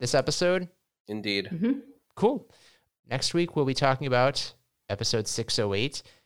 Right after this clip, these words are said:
Speaker 1: Uh, in the meantime, Ivan, if people wanna catch up with you about The Crown, where can they do that?
Speaker 2: Uh, just send me a text. I'll get it on my Nokia phone, and it'll take me a few days to type out a response.
Speaker 1: And just for clarity, is that your real phone or your burner academic phone? <laughs>
Speaker 2: Um,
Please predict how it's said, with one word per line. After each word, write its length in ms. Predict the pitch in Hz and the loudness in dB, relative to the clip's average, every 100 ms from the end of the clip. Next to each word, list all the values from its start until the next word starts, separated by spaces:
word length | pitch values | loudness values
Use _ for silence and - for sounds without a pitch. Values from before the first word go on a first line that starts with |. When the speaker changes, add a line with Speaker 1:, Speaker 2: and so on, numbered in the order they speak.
| _ _ | _ _
Speaker 1:
Uh, 220 | 135 135 139 | 2 4 6
in 80 | 202 | 4
the 80 | |
meantime, 420 | 220 254 185 127 113 | 2 4 4 4 2
Ivan, 560 | 156 214 165 131 165 165 _ | 4 6 4 2 -2 -6 _
if 80 | |
people 220 | - 190 185 | -8 -2 2
wanna 120 | 170 | 2
catch 240 | 175 170 | 2 4
up 120 | 175 165 | 4 2
with 140 | 156 | 2
you 80 | 170 | 4
about 220 | 156 151 | 4 2
The 80 | 135 | 0
Crown, 560 | - 175 175 143 170 - _ | 2 4 4 2 -2 -10 _
where 140 | 127 | -2
can 140 | 135 165 | -2 0
they 80 | 160 | 0
do 120 | 170 | 2
that? 340 | 156 185 - _ - | 2 0 -4 _ -14
Speaker 2:
Uh, 40 | 110 | -4
just 200 | 123 - | 0 4
send 200 | 139 135 | 6 6
me 120 | 127 | 4
a 40 | |
text. 440 | 117 139 123 - 113 | 4 4 4 4 0
I'll 80 | |
get 180 | 101 113 | 4 4
it 100 | 113 | 6
on 160 | 110 107 | 4 4
my 120 | 104 | 2
Nokia 460 | 104 101 - 113 104 | 2 0 0 0 0
phone, 480 | - 104 110 117 | 4 4 6 6
and 240 | 110 101 101 | 4 2 0
it'll 220 | 98 101 | 0 0
take 280 | - 107 - | 2 0 2
me 100 | 101 | -2
a 40 | |
few 220 | 95 104 | 0 0
days 200 | 95 95 - | 2 0 -2
to 100 | 92 | 0
type 280 | 101 95 | 2 4
out 140 | 98 95 | 4 4
a 60 | |
response. 640 | 90 90 - 98 92 - - _ | 2 2 4 4 2 -4 -12 _
Speaker 1:
And 100 | 147 | -2
just 240 | 151 196 - | 2 0 0
for 160 | 196 | -4
clarity, 380 | 175 180 170 127 117 | 2 4 4 2 0
is 120 | 120 | 2
that 160 | 156 | 4
your 100 | 170 160 | 4 4
real 220 | 170 190 | 4 2
phone 260 | 180 170 151 | 4 4 6
or 60 | |
your 180 | 131 131 | 6 4
burner 580 | 127 139 135 123 117 107 - - | 4 2 4 4 4 0 -4 0
academic 480 | 135 135 123 110 | 2 2 2 0
phone? 360 | - 95 85 - _ | -4 -4 -4 -8 _
<laughs> 40 | - - - - 214 - - - _ | -8 -8 -8 0 0 0 -8 -8 _
Speaker 2:
Um, 440 | 127 131 131 127 | 6 8 10 8